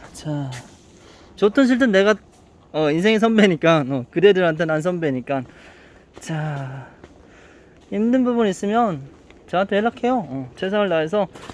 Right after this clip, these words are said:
아는 건 다 오픈해드릴게요. 자, 그냥 여기까지 오진 않았어요. 어, 나름, 아, 많은 사람들 만났고 요즘도 아직 많은 생각을 해요. 어, 자, 그 과정 속에서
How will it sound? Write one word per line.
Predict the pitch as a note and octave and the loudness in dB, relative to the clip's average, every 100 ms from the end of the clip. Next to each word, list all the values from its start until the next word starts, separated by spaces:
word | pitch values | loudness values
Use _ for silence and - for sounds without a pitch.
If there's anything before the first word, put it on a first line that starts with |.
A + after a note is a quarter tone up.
| - | -14
아는 | - D3+ F#3+ | -4 -2 -2
건 | F#3 | 0
다 | D#3+ | 0
오픈해드릴게요. | D#3+ G#3 E3 D#3 F3 D3 D3 E3 C#3+ - | -2 -4 -4 -4 -6 -6 -4 -4 -8 -20
자, | - C#3 C3 B2+ - - - - - - - - - | -18 -16 -16 -18 -20 -20 -20 -20 -20 -20 -20 -20 -12
그냥 | - A#3+ B3 | 2 4 6
여기까지 | G3+ G#3 G3+ F#3+ | 6 4 2 2
오진 | F3+ F3 F3+ | 2 0 -4
않았어요. | - F3+ E3+ D3+ E3+ | -2 -2 -2 -2 -2
어, | A#2+ B2 | -2 -6
나름, | A#2 B2+ D3+ E3+ E3+ - - - - - - - - - - - | -2 0 0 -2 -8 -16 -20 -20 -20 -20 -20 -20 -20 -20 -20 -18
아, | - F3 D#3+ D3 C#3 | -10 -8 -8 -10 -12
많은 | B2+ D#3 G#3 | -6 -2 0
사람들 | G#3+ F3+ D#3+ | 2 0 0
만났고 | C#3+ D3 B2+ - D3+ B2+ - - - - - - - - | 0 0 -4 0 -2 -2 -20 -20 -20 -20 -20 -20 -18 -2
요즘도 | D3 F#3+ A3+ G#3+ A3+ A3 - | 0 2 4 8 6 4 -2
아직 | D#3+ E3+ F#3 | -2 0 -2
많은 | C#3+ D#3+ G3 | 2 2 2
생각을 | G3+ G#3 G#3 G3 | 2 2 2 2
해요. | F3 G#3 F3+ - | 0 0 -2 -4
어, | D3 C3 A#2 | -8 -8 -14
자, | - B2+ A#2 | -18 -16 -12
그 | - G3+ | 0 0
과정 | F#3 D3+ F3+ G3 | 2 0 0 -4
속에서 | F3+ D3+ D3 G3+ | -4 -6 2 2